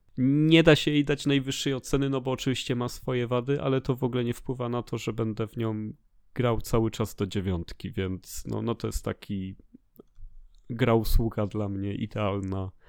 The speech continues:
E, tak, no wysoka ocena, wysokie polecenie, grajcie w Tekkena. Tekken osiem jest bardzo dobry i jest gotowy na to, żeby przyjąć zupełnie nowych graczy do siebie, więc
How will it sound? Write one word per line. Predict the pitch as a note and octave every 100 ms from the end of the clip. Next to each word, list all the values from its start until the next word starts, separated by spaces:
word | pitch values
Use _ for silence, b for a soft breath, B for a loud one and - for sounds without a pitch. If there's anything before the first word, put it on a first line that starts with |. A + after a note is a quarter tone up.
| b b b b -
E, | G#2 G2 G#2+ G#2+ A2 - _ _ _ -
tak, | F3 D3 C3+
no | C3 C3+ D3+ - - -
wysoka | D3+ - D3+ C3
ocena, | B2 C3 B2 A#2+
wysokie | A2 - - B2
polecenie, | - G#2+ G#2+ - G#2+ G2+ G2 G2 - A#2+
grajcie | A2+ A2+ A2 -
w | -
Tekkena. | A#2+ - G2 G2 F#2+ _ _ _ _ _ -
Tekken | A#2+ - A2
osiem | A2 A2+ G2
jest | F2+ G2+
bardzo | G#2+ G#2 G#2
dobry | G2 G2 G#2 G2 G2+ - B B B B -
i | - G#2 G2+ G2 G2+ - -
jest | A2+ A2 - - G#2+
gotowy | A#2 A#2+ G#2+ G#2+
na | G2+
to, | A2
żeby | G#2+ G#2 A2
przyjąć | - - A2 G#2
zupełnie | - G#2 G#2+ G2+
nowych | F#2+ F#2 F#2 -
graczy | - G2 -
do | F#2+ G2
siebie, | - G2+ F#2+ F#2
więc | F2+ F2+ - -